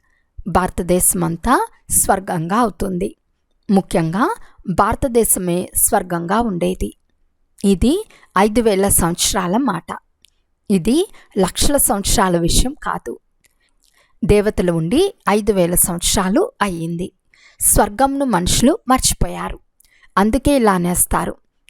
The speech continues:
అంతేకాని ఇంకేమీ లేదు. ఇంత పాత సంవత్సరాలు, శకాలు లేనేలేవు.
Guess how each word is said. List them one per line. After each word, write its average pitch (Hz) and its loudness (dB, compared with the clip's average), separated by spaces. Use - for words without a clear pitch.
అంతేకాని 180 0
ఇంకేమీ 208 2
లేదు. 180 -2
ఇంత 226 4
పాత 185 0
సంవత్సరాలు, 175 0
శకాలు 190 0
లేనేలేవు. 180 0